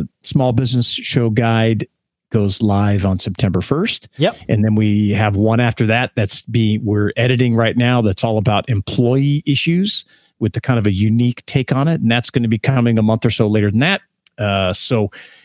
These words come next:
Speaker 1: and we're gonna keep going because we've got such great content here from,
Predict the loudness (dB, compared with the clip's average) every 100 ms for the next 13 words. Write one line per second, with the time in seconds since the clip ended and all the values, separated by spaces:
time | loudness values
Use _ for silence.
0 | -4 0 2 0 0 0 0 0 0 0
1 | -2 0 -2 -2 -2 -4 -2 -4 -2 0
2 | 0 0 -2 0 0 0 -2 -6 -2 0
3 | 0